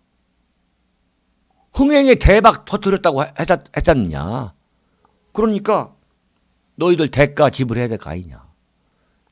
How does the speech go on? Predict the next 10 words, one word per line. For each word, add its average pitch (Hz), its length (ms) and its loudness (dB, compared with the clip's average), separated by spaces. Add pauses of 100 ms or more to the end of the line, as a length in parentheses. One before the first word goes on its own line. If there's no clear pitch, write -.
청구서 165 760 -8 (520)
날아올 71 440 -8
겁니다. - 560 -20 (1700)
자, 104 160 -2
미국은 151 680 2 (1300)
문재인 147 500 0
대통령한테 120 880 0 (420)
"당신 220 400 -2
말대로 196 380 2
지금 143 480 -8